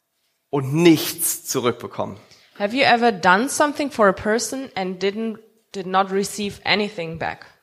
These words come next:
Speaker 1: Wo du gedacht hast, okay, vielleicht eine Karte oder wenigstens einmal zunicken oder was auch immer?
Speaker 2: Where you were thinking, like, "Okay, maybe just a postcard or just give me a hug?"
Speaker 1: Irgendwas,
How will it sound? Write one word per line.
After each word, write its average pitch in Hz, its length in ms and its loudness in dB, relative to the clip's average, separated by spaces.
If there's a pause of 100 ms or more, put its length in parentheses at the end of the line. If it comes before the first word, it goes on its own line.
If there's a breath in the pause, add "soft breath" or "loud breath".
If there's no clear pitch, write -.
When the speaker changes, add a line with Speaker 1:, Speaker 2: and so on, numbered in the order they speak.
(200)
Speaker 1:
Wo 131 100 0
du 131 80 4
gedacht 131 280 4
hast, - 380 -2
okay, - 680 -4
vielleicht 139 380 -2
eine 131 80 -10
Karte 160 440 2
oder 131 420 4 (540 loud breath)
wenigstens - 720 -6
einmal 139 220 4
zunicken 170 540 4
oder 135 320 8
was 151 160 6
auch 143 100 4
immer? 185 360 2 (540 loud breath)
Speaker 2:
Where 180 200 4
you 185 240 0
were 196 100 4
thinking, 196 400 -2
like, 175 260 4
"Okay, 190 260 0
maybe 190 420 2
just 185 360 -4
a 175 40 2
postcard 302 880 0
or 190 120 -4
just 180 580 -4 (420)
give 185 160 -12
me 185 180 -4
a 156 140 -8
hug?" 294 240 0 (1500 soft breath)
Speaker 1:
Irgendwas, 151 640 4